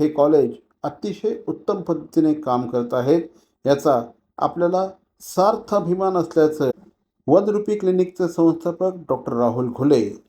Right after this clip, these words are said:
यांनी पत्रकारांशी बोलताना सांगितलं. या विद्यार्थ्यांनी आयुष्यात पुढे उत्तम काम करावं, जनतेची चांगल्या पद्धतीने सेवा करावी, केवळ या संस्थेचंच नाही तर आपल्या आईवडिलांचं देखील नाव मोठं करावं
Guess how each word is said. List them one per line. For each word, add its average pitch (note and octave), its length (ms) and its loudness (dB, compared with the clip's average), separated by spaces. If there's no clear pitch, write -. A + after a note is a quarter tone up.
यांनी C#3 500 2
पत्रकारांशी F#3 800 -4
बोलताना B2 560 -4
सांगितलं. A#2+ 640 0
या C3 80 2
विद्यार्थ्यांनी C3+ 760 0
आयुष्यात C#3 400 -2
पुढे D#3+ 280 -2
उत्तम F#3+ 440 -2
काम F#3 220 -2
करावं, F3+ 400 2
जनतेची E3+ 480 4
चांगल्या D3+ 360 -2
पद्धतीने C#3 520 -6
सेवा C#3 400 0
करावी, D3+ 480 2
केवळ F3+ 320 6
या E3 160 4
संस्थेचंच E3+ 800 -2
नाही D3+ 300 -4
तर F3+ 140 -6
आपल्या D#3 380 0
आईवडिलांचं F3+ 640 0
देखील D#3 340 -2
नाव C3+ 240 -2
मोठं B2+ 300 -6
करावं C#3 500 2